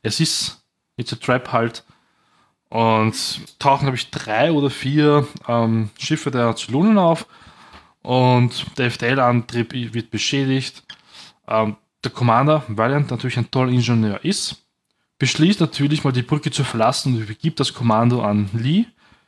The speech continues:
weil er halt doch einsieht, dass er halt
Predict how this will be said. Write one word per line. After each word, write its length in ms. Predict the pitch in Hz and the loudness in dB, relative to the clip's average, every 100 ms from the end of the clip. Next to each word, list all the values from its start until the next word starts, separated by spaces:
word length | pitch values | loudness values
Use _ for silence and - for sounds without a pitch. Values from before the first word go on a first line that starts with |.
| _ _ _ _ _ _ _ _ _ _ _ | _ _ _ _ _ _ _ _ _ _ _
weil 480 | 117 120 123 123 - _ _ _ _ _ _ _ _ _ _ | 0 2 2 0 -6 _ _ _ _ _ _ _ _ _ _
er 220 | 135 135 131 | 0 2 2
halt 260 | 123 - | 0 -2
doch 340 | 135 - - - _ _ _ _ _ _ _ _ _ | -4 -4 -12 -20 _ _ _ _ _ _ _ _ _
einsieht, 560 | 123 131 143 - 143 135 | 0 2 2 0 -2 0
dass 180 | 127 - | -2 -2
er 260 | 123 123 | -2 0
halt 200 | 117 113 | 0 -2